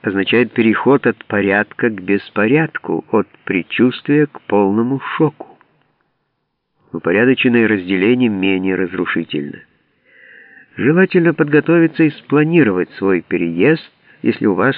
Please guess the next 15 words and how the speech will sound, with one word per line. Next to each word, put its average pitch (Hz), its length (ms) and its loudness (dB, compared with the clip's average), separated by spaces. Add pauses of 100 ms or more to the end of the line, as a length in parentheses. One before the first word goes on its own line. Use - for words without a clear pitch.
найдется 104 540 -2
для 87 200 -4
этого 101 240 -6
время. 76 360 -8 (760)
Беспорядочное 123 800 0
разделение 107 600 0
обычно 113 360 -2
происходит 98 580 0
тогда, 87 420 -2 (500)
когда 120 480 2 (920)
не 127 200 4
все 185 300 0
пункты 143 680 0
раннего 117 420 2
кризиса 107 600 0